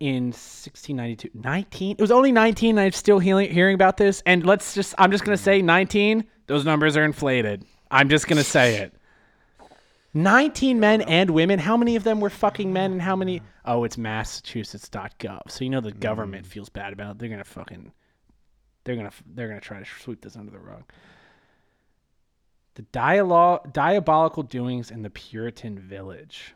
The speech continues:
Speaker 1: Ooh.
Speaker 2: Well, what you have to remember is the parties were different back then and they switched.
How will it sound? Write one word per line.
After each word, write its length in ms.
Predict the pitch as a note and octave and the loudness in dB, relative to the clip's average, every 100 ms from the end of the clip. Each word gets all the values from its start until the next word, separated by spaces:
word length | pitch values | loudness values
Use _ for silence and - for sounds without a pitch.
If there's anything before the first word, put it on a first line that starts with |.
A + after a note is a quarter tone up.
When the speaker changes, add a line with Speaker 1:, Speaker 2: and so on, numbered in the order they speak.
| - | -10
Speaker 1:
Ooh. 560 | A3 A3+ G#3 E3 G3 G3+ _ _ _ - | -8 -6 -8 -10 -12 -12 _ _ _ -14
Speaker 2:
Well, 120 | E3 F#3 | -6 -6
what 100 | A3+ | -4
you 60 | |
have 100 | A3+ | -8
to 80 | F3+ | -8
remember 460 | D3 C3 C3+ A2+ G#2 | -8 -6 -8 -8 -8
is 160 | G2 | -10
the 260 | - G#2 F#2+ - - | -12 -12 -12 -14 -14
parties 460 | A#2 A#2 A2+ - | -8 -6 -6 -8
were 100 | F#2+ | -16
different 540 | E2+ G#2+ G#2+ G#2 F2+ F#2 | -14 -12 -12 -14 -18 -18
back 260 | F2+ F2+ | -20 -20
then 200 | G2 F2+ | -20 -18
and 100 | F2+ | -18
they 100 | F2+ | -20
switched. 720 | E2 - A2 F#2+ - - - | -18 -14 -14 -14 -18 -20 -20